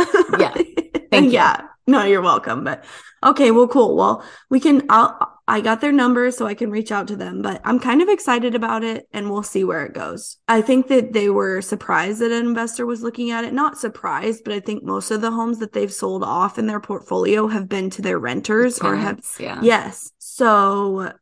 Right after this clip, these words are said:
Speaker 2: yeah, I, I just,
Speaker 1: Mm-hmm.
Speaker 2: it'll be, it'll be a different offer than they're used to, and they're not gonna be able to, like,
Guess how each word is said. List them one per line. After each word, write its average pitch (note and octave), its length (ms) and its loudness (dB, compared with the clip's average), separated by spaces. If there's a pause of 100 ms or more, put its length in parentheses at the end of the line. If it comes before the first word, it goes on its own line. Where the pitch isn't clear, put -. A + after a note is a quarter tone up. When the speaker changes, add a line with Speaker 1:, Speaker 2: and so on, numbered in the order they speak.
(100)
Speaker 2:
yeah, G3+ 300 2 (260)
I, - 340 0
I G3+ 60 0
just, F#3+ 280 -4
Speaker 1:
Mm-hmm. F3 100 -8
Speaker 2:
it'll F#3+ 180 -4
be, F#3+ 320 0
it'll A3+ 140 0
be B3+ 120 6
a B3+ 40 4
different C#4+ 340 0
offer G#3 280 -2
than F#3 180 -4
they're A#2 140 -12
used - 340 -8
to, A#3+ 120 6
and B3+ 100 6
they're G#3+ 120 2
not F#3 180 0
gonna G3 160 0
be G#3 120 0
able G3+ 220 -4
to, F#3 120 -4
like, C#3+ 280 -6